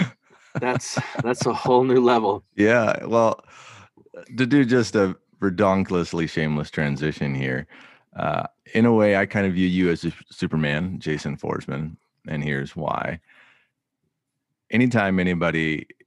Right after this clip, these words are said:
Speaker 2: eh, asks me about you or you come up in conversation, it is so easy for me to point out what I see as one of your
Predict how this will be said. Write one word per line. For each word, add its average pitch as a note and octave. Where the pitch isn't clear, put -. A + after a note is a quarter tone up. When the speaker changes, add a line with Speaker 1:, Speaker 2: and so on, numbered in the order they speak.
Speaker 2:
eh, E2+
asks -
me E2
about C#2+
you C#2+
or D#2+
you E2
come D2
up B1+
in D2
conversation, C2+
it D#2+
is D2
so G2
easy D#2
for C#2+
me C2+
to D#2+
point D2+
out C2+
what D2+
I D2
see C#2+
as C#2
one C2+
of C2+
your B1+